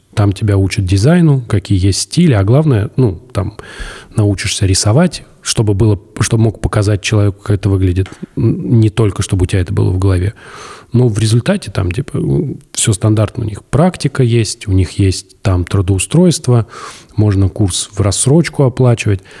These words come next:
Но главное по результату, что ты сможешь дизайнить не только там офисные пространства. Мне кажется, как раз, что это вот, ну, чуть проще, чем сделать классный дизайн квартиры. Потому что как будто,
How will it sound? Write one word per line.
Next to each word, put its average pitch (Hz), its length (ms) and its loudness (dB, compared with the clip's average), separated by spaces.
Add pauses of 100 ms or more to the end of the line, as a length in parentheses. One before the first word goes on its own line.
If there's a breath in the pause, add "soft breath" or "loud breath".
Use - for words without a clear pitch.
(140 loud breath)
Но 110 200 2
главное 139 340 2
по 117 100 -2
результату, 110 380 0
что - 160 -2
ты 110 100 -2
сможешь 117 540 0 (200)
дизайнить 131 680 0
не 104 100 2
только - 320 0
там 98 220 0
офисные 101 440 0
пространства. 101 600 0
Мне 98 100 4
кажется, - 220 -2
как - 140 -4
раз, 104 120 0
что - 220 -4
это 123 220 -2
вот, 90 240 -4
ну, 92 340 0 (480 loud breath)
чуть - 200 -4
проще, 113 340 0
чем 92 420 -2
сделать 90 340 0
классный 98 360 -2
дизайн 85 300 0
квартиры. - 500 -4
Потому 98 260 -8
что - 80 -12
как 92 160 -4
будто, 92 480 -2